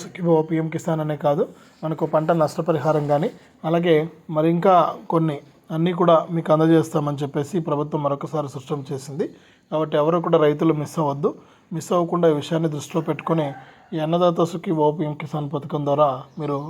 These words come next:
లబ్ధి అయితే పొందండి. రాష్ట్ర మరియు కేంద్ర ప్రభుత్వాలు మీకు ఆదేశాలు అయితే ఇచ్చాయి. చాలా క్లారిటీగా ప్రభుత్వం అయితే అప్-, అప్‌డేట్ అయితే ఇచ్చింది, ఒకసారి చెక్ చేసుకోండి. మరి దాంతోపాటుగా మీకు మరొకసారి పీఎం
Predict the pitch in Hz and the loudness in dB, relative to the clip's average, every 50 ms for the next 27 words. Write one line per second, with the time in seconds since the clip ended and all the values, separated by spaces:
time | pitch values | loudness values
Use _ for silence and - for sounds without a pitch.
0 | 180 160 147 147 147 165 160 151 165 147 143 156 143 139 143 143 147 214 - - | -2 0 0 0 2 0 2 2 2 0 0 0 -2 -2 -2 -2 -2 -2 -2 -4
1 | - - - - _ _ _ - 175 165 160 - - 190 175 170 165 160 160 160 | -12 -20 -20 -20 _ _ _ -4 -2 -2 -2 -2 0 2 4 4 6 6 6 6
2 | 151 143 139 - - - - - - - - 175 170 175 170 165 165 156 151 147 | 4 2 0 -6 -12 -14 -18 -20 -8 -2 0 2 2 2 2 2 0 0 0 0
3 | 139 160 147 147 143 147 143 147 - 165 143 143 147 151 147 - 165 151 139 139 | 0 2 0 0 0 -4 -4 0 2 4 4 4 4 2 2 0 -2 -2 -2 -4
4 | 135 180 160 143 131 135 - 147 123 120 - 151 123 - 170 175 165 - 175 170 | -2 -2 -4 -4 -4 -6 -6 -6 -6 -4 -4 -6 -2 0 0 0 2 2 4 4
5 | 175 175 175 196 185 196 175 - 175 170 175 170 170 190 180 175 175 160 180 170 | 4 4 2 2 2 2 2 4 2 2 2 2 0 0 2 2 2 2 4 2
6 | 156 165 - - - - - 170 165 170 180 170 175 170 160 185 170 151 - - | 2 0 -2 -12 -16 -8 -8 -4 0 0 0 2 2 2 2 2 2 2 0 -2
7 | 190 175 196 277 - - - - - _ _ - 165 - - 190 180 170 156 175 | 0 0 0 0 0 -4 -16 -20 -20 _ _ -6 -4 0 2 2 2 4 2 0
8 | 165 151 - 196 160 - - - 185 175 190 247 349 - - _ _ _ 208 180 | 0 2 2 2 2 2 0 0 0 2 2 0 0 -2 -10 _ _ _ -4 -2
9 | 185 180 170 170 180 190 180 226 196 214 202 190 196 208 202 196 190 175 - 214 | 0 2 2 2 2 4 2 2 4 4 4 4 4 2 4 2 2 2 4 4
10 | 202 175 165 - _ _ _ _ - 180 185 202 190 214 180 - 202 185 196 196 | 6 6 4 2 _ _ _ _ -4 0 0 2 0 2 2 4 6 6 8 6
11 | 185 170 165 170 196 196 202 208 | 6 4 2 0 2 2 2 2